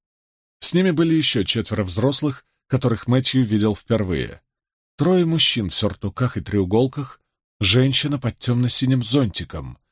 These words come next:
Видимо, учителя вышли посмотреть на своих подопечных в действии. Мэтью ощутил острое нестерпимое желание жить. Только посвободить руки.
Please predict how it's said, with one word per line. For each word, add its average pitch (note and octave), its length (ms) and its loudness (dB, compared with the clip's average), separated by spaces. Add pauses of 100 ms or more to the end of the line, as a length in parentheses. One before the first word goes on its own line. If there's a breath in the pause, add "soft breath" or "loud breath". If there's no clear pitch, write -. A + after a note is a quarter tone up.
(420)
Видимо, F3+ 360 2
учителя D3+ 680 2
вышли G2+ 340 0
посмотреть G2 680 -4
на B2 80 -4
своих F#2+ 340 -2
подопечных F#2 580 -2
в F2 80 -12
действии. C2+ 600 -4 (1300)
Мэтью A#2 360 2
ощутил G#2+ 580 0
острое C3 440 0
нестерпимое A#2 880 0
желание G2 720 0
жить. F2+ 540 -4 (600)
Только A2 440 -2
посвободить F#2+ 880 -2
руки. D#2+ 520 -12